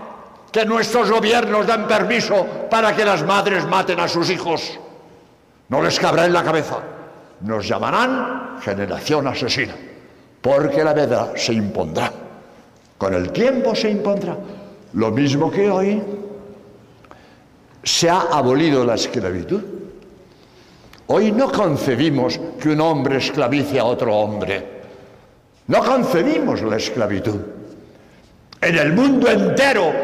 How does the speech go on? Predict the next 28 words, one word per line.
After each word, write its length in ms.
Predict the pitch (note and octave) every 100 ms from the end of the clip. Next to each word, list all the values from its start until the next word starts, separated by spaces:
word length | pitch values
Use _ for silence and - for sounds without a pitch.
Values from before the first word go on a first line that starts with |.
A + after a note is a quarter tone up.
| -
está 460 | F3+ - A#3 G#3+
prohibida 560 | F#3 F#3 E3 G3 F3+ E3
la 100 | D3+
esclavitud. 720 | D3 - D#3 D3 C3 C#3+ C#3 - - - - - - - -
Hubo 180 | F#3+ G2
otros 300 | G#2+ F3 F3
tiempos 640 | G3+ C4+ A#3+ F#3+ - - - - - - -
en 280 | D#3 D#3+ C#3+
que 220 | D#3+ D#3
la 180 | D3+ D#3
esclavitud 640 | D3+ D3+ E3 D3+ D3 E3+
era 180 | E3 D3+
legal. 760 | D3+ C#3 C#3 B2+ A#2+ A2 F2+ - - - - - - - -
Otros 340 | A2+ E3 E3+
tiempos. 520 | D#3 A3+ - B3 - - - - - - - - - - _ _
Pero 260 | - G2 F#2
gracias 420 | G2+ A#2+ C#3+ D#3
a 60 | G3
Dios, 460 | A3 C#4 - - - - - - - - - - -
hoy 240 | A2+ C3+ E3
en 180 | C3+
el 140 | B2 A2+
mundo 360 | E3 A#3 G#3
entero 380 | G3 D3 F3+ D#3
está 300 | C3 E3+ D#3+
prohibida 500 | D3 C3+ C#3 D#3 D3
la 100 | C3
esclavitud. 800 | B2+ - B2+ A#2+ A2 A2 - -